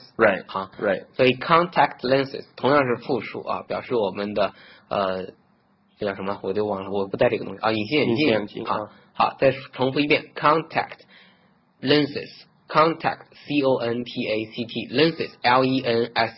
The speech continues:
Speaker 2: E S。好，就是我们的近视，近视眼镜里的隐形眼镜。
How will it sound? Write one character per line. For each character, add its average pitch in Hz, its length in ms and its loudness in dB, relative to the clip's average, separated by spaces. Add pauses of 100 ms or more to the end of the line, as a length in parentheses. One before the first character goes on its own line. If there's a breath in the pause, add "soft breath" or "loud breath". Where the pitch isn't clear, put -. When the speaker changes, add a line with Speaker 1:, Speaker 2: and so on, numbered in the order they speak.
Speaker 2:
E 104 80 -8
S。 95 260 -4 (320)
好， - 180 -4
就 113 120 -4
是 107 40 -2
我 104 100 0
们 101 120 -4
的 117 100 0
近 131 200 -2
视， 131 300 -2 (360)
近 135 160 -2
视 117 500 -2
眼 101 200 -2
镜 123 160 0
里 95 100 -2
的 98 260 0 (540 soft breath)
隐 107 160 -2
形 127 140 4
眼 110 80 -4
镜。 139 260 -2